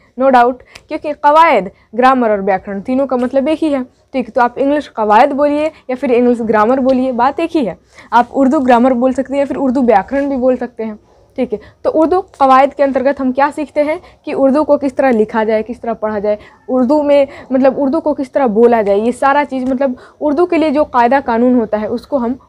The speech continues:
उर्दू ग्रामर में सीखते हैं। ठीक है, तो उर्दू कवायद का बेसिक टॉपिक है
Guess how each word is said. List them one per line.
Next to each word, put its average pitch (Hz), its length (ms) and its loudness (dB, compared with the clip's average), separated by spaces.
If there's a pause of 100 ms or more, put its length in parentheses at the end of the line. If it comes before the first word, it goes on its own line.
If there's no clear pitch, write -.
उर्दू 220 220 -4
ग्रामर 190 340 0
में 180 120 -4
सीखते 175 340 -12
हैं। 180 160 -12 (360)
ठीक 247 160 0
है, 185 80 -8 (840)
तो 247 160 0
उर्दू 294 260 2 (280)
कवायद 262 280 4
का 302 180 2
बेसिक 254 320 0
टॉपिक 269 320 0
है 247 280 -2